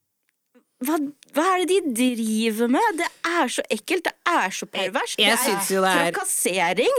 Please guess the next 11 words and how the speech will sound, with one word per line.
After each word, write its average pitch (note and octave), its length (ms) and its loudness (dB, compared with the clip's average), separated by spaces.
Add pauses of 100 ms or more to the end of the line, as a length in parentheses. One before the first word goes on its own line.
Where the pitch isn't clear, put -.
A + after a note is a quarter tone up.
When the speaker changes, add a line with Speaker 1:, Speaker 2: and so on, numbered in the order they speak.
Speaker 1:
og D4 140 0
det G3+ 100 0
er - 140 0 (240)
også G3+ 460 0 (360)
forbudt C#4+ 800 0 (100)
under C#4 240 4
likestillings- A3 800 -2
og A3 80 -2
diskrimineringsloven G3 800 0
paragraf G3+ 560 -2
tretten. A#3+ 360 -2